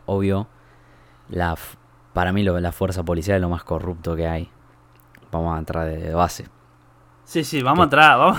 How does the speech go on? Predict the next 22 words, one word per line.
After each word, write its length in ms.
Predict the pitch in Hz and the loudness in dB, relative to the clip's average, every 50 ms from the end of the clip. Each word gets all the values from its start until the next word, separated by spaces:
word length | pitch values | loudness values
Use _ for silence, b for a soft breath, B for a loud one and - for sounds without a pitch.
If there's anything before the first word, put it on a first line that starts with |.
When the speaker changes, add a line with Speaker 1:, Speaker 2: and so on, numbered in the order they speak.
| 131 | -2
Speaker 2:
vamos 160 | 139 143 156 | -2 2 2
a 40 | 190 | 2
entrar 180 | 180 160 165 156 | 4 4 2 0
sin 160 | - 175 151 | 0 -2 -4
polémica 460 | 127 156 147 170 190 160 135 123 113 110 | 0 0 2 2 2 2 0 0 -2 -2
también, 240 | 113 117 117 104 | -2 -2 -2 -2
¿no? 140 | 107 143 170 - - b b b b b | -4 -6 -8 -10 -18 b b b b b
Speaker 1:
Que, 180 | b 101 98 - - | b -4 -4 -4 -4
que 100 | - 104 | -6 -6
esto 180 | 95 - 104 98 | -4 -2 -2 -2
no 160 | 95 92 87 | -2 -2 -4
quiere 300 | - - 95 95 92 92 | -4 -4 -2 -2 0 0
decir 340 | 90 87 - - 98 95 92 | 0 -2 -2 -2 -4 -4 -4
que 120 | - 95 85 | -4 -6 -6
todos 440 | - - 95 92 92 92 90 87 85 | -4 0 2 2 4 4 2 2 0
los 100 | 82 85 | -2 -4
policías 720 | - - 87 85 82 - - - 90 90 87 85 82 82 | -4 -6 -4 -4 -4 -6 -6 -4 -4 -2 -2 -2 -4 -6
son 440 | - - 87 87 87 85 82 82 80 - | -6 -4 -4 -2 -2 -2 -4 -6 -8 -6
tal 380 | - 87 85 85 82 80 78 | -6 -4 -4 -4 -4 -6 -6
cosa, 440 | - 92 92 92 85 82 - - - - _ _ _ _ _ - | -4 -2 0 0 0 -2 -6 -12 -16 -18 _ _ _ _ _ -12
¿o 100 | - 90 | -10 -8
no? 160 | 87 87 82 | -6 -6 -8